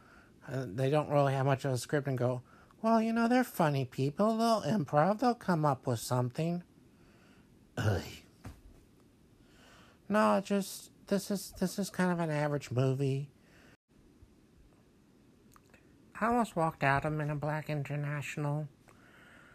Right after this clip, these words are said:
I didn't, but I was tempted. I'm not sure if I made the right decision not walking out of the movie. I guess I'll, mm, maybe I did.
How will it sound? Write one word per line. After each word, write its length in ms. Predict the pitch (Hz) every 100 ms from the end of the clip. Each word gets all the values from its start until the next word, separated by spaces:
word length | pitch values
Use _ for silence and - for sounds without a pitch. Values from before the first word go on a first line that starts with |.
| - - - - _ -
I 120 | 120
didn't, 600 | 120 185 190 185 175 - _ _ -
but 80 | 110
I 120 | 110
was 180 | 104 -
tempted. 640 | - 185 180 180 175 - - - - - _ _ _ -
I'm 140 | 120
not 180 | 156 156
sure 220 | - 151
if 100 | 143
I 80 | 131
made 200 | 135 127
the 100 | 123
right 140 | 123
decision 600 | 120 - 139 127 131 123
not 240 | 123 143 -
walking 340 | 160 147 156
out 200 | 147 143
of 60 | 143
the 80 |
movie. 540 | 143 143 135 139 139 - - - - _ - - - - - - - - - - - - _ -
I 140 | 175
guess 260 | 147 139 127
I'll, 160 | 127 - -
mm, 360 | 151 165 156 147 - -
maybe 380 | 180 170 151 131
I 100 | 123
did. 440 | 123 110 107 107